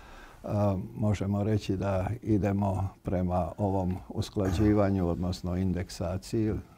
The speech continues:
od osamdeset pet, a, petnaest naprama petnaest, to je taj omjer, jer, e, to rade ozbiljni ljudi. Znači,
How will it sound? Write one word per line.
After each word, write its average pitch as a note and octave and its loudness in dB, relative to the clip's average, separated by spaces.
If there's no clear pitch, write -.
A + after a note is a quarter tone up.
od F#2 -4
osamdeset F2+ -4
pet, G2 2
a, G#2+ -4
petnaest G#2 -4
naprama E2+ -6
petnaest, - -4
to F2+ -6
je E2 -2
taj D#2+ -4
omjer, A#2+ 0
jer, A2+ 4
e, - -4
to C3+ 2
rade B2+ 0
ozbiljni B2+ 0
ljudi. G#2+ 0
Znači, G2 -2